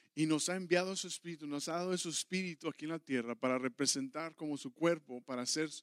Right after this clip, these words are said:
sus manos, sus pies, representar a Cristo en la tierra. <laughs> Imagínate, somos Cristo en la tierra, Él nos ha hecho uno en Él. Y nos ha dado bendición, toda bendición, dice,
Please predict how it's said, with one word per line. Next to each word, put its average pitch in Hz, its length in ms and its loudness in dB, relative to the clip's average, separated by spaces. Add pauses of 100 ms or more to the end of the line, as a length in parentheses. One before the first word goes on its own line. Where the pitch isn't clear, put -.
(180)
sus 123 240 -14
manos, 160 380 -4
sus - 220 -14
pies, 147 340 -2
representar 127 500 -6
a 160 80 -6
Cristo 214 400 0
en 208 80 0
la 170 100 0
tierra. 196 520 2 (320)
<laughs> - 400 -20
Imagínate, 165 680 0 (340)
somos 196 360 -4
Cristo 208 300 -4
en 202 80 -12
la 180 80 -12
tierra, 202 400 -4
Él 196 120 -4
nos 190 200 -6
ha 185 80 -2
hecho 175 260 -4
uno 165 400 -4 (240)
en 131 160 -10
Él. 160 260 -8 (600)
Y 175 120 0
nos 185 200 2
ha 220 80 2
dado 220 540 4
bendición, 190 840 2
toda 233 340 6
bendición, 156 580 -2
dice, 160 400 -4